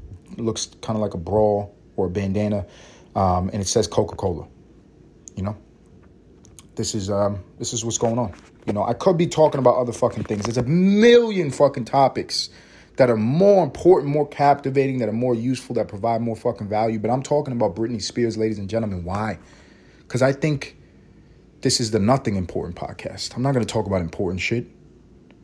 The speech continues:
I'm not gonna give you guys the fucking solutions that you need. I'm not gonna provide you guys with what you're goddamn looking for. I'm gonna talk about Britney Spears. I'm gonna remind you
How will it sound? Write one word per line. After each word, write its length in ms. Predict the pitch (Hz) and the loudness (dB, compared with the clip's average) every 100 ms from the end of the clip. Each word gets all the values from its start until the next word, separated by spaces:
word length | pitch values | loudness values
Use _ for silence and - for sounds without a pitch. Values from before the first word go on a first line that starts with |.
| - 120 | -8 0
I'm 80 | |
not 200 | 135 143 | 2 2
gonna 160 | 135 104 | 0 -2
give 260 | 92 120 113 | 2 2 2
you 100 | 107 | 2
guys 360 | 110 107 98 | 4 4 2
the 60 | 101 | -4
fucking 360 | - 117 107 | -2 -2 -2
solutions 600 | 92 95 95 117 - 117 | -6 -6 -2 -2 0 0
that 220 | 104 98 95 | 0 -2 -6
you 60 | |
need. 420 | 90 110 135 160 - - - | -2 0 0 -2 -8 -20 -4
I'm 60 | 135 | 2
not 180 | 165 165 | 2 2
gonna 120 | 127 | 0
provide 560 | - 104 90 123 131 117 | 0 0 4 4 4 0
you 80 | |
guys 360 | 117 123 123 110 | 2 4 4 2
with 100 | 104 | -2
what 240 | 117 123 | -2 -2
you're 100 | 117 | -2
goddamn 460 | 113 117 113 113 107 | 2 2 2 -2 0
looking 240 | 123 147 | 0 -2
for. 220 | 131 151 156 | -4 0 2
I'm 60 | |
gonna 120 | 170 | 2
talk 300 | 147 160 156 | 0 2 2
about 240 | 147 127 110 | 4 2 4
Britney 260 | 143 143 | 0 2
Spears. 320 | 120 - 147 123 | -4 0 0 2
I'm 80 | |
gonna 180 | 160 139 | 0 2
remind 580 | 113 110 117 151 175 135 | 2 2 4 4 4 2
you 240 | 110 104 | -2 -4